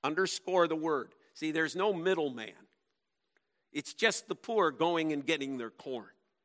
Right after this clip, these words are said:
It's making sure that the poor get the food that they need.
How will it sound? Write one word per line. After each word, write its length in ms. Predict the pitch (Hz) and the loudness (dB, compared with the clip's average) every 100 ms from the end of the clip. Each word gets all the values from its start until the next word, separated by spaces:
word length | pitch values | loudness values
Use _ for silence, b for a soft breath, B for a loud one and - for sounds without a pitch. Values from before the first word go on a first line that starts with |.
| _ _ _ _ _ _ _ _ _ _ _ _ _ _ _ _ | _ _ _ _ _ _ _ _ _ _ _ _ _ _ _ _
It's 200 | - - | -10 -8
making 480 | 160 175 170 170 151 | 2 2 2 -2 -4
sure 560 | - - - 208 180 151 | -4 -4 -4 0 0 0
that 200 | 131 127 | -4 -14
the 60 | - - | -20 -20
poor 320 | - 190 143 135 _ _ _ _ _ _ _ _ _ _ _ _ _ _ _ _ _ _ 160 | -14 -10 -10 -14 _ _ _ _ _ _ _ _ _ _ _ _ _ _ _ _ _ _ _
get 220 | 151 180 | 2 2
the 80 | 143 | -4
food 540 | - - 196 170 135 - _ _ _ _ _ _ _ _ _ _ | -12 -8 -6 -6 -8 -12 _ _ _ _ _ _ _ _ _ _
that 160 | 147 - | -10 -6
they 160 | 151 | -6
need. 400 | 151 147 131 - | -4 -4 -6 -10